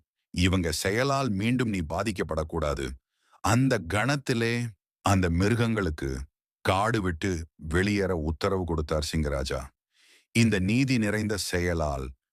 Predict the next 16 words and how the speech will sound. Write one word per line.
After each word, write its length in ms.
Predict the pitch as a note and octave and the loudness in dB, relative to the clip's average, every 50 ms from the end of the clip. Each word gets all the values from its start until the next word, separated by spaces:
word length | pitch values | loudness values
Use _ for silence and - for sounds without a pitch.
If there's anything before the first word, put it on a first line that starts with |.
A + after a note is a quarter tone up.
| _ _ | _ _
விக்கி 500 | - D#2 D2 D#2 F#2+ G#2+ F2 - B2 A2+ | -10 -4 0 2 2 0 2 0 0 0
கரடிக்கு 720 | - - F#2 F2 F2+ F2 E2 E2+ D2+ - D#2+ D2 D2 D2 D2+ - - - | 0 0 0 0 2 2 0 0 -2 0 -2 -2 -2 -2 -4 -8 -8 -4
ராஜாவை 680 | D2 D#2+ D#2 E2 F2+ G2 F2+ G2+ F#2+ F2 E2+ F2 E2+ D#2+ - | -2 0 2 2 2 0 0 0 -2 -2 0 -2 -2 -2 -2
பார்த்த 380 | - D2+ D#2 D#2+ D#2 - D#2 | -2 -2 -2 -2 -2 -2 -4
மதிப்பு 600 | C#2+ C#2+ D2 D2 E2 D#2+ - - D2 C2+ B1+ - - | -2 -2 -2 -2 -2 -2 -2 -4 -4 -4 -6 -8 -6
இன்னும் 360 | - D#2 E2+ E2+ E2+ E2 D#2+ | -2 0 2 2 2 2 0
அதிகமாயிற்று. 680 | D2 C#2+ D2 C#2+ D2+ C#2+ C2 B1+ B1 B1+ - - - - - - _ _ _ _ _ _ _ _ _ _ _ | 0 -2 -4 -4 -4 -4 -4 -6 -8 -10 -10 -10 -10 -12 -14 -18 _ _ _ _ _ _ _ _ _ _ _
அந்த 280 | - G2+ F#2+ D#2+ D#2+ | 2 2 4 4 2
நாள் 380 | D2 D2+ D#2 D#2 E2+ G2 G#2+ G#2+ | 0 0 0 0 2 2 2 0
முதல் 440 | G2 F2+ E2 D2+ C#2+ C#2 C#2 C2+ C#2 - _ _ _ _ _ | 0 0 -2 -2 -2 -4 -4 -6 -10 -12 _ _ _ _ _
விக்கி 480 | - E2+ D2 F#2 F#2 D#2+ - G#2+ F#2+ | -8 -2 0 0 0 2 0 -2 -4
கரடி 580 | D#2 - E2 D#2+ D#2 D2 C2 C2+ C#2 C2 C2 C#2+ - _ _ _ _ _ _ | -2 -2 -2 0 0 0 -2 -2 -4 -4 -4 -6 -10 _ _ _ _ _ _
சிங்கராஜாவை 1120 | - - - - - F#2+ F#2+ G2 F#2 E2+ D#2+ F#2 F2+ F2+ F2 D#2+ D#2+ F2 D#2+ D#2 D2 D#2 D#2 D2 | -8 -6 -2 0 2 4 4 4 2 2 2 0 0 0 0 0 0 0 0 0 -2 -2 -4 -2
தனது 420 | - - D#2 D#2+ D#2+ D#2 D#2+ D#2 | -2 -2 0 0 0 0 0 -2
குருவாக 580 | C#2 C2+ E2 F2 F#2 F#2+ F#2+ F#2+ F#2 F#2 F#2+ F#2+ | 0 0 2 2 2 2 0 0 -2 -2 -2 -2
ஏற்று 520 | E2+ D2+ D2+ D2+ D2+ - - D#2 D2 C2 | -2 -2 -2 -4 -4 -4 -4 -4 -4 -6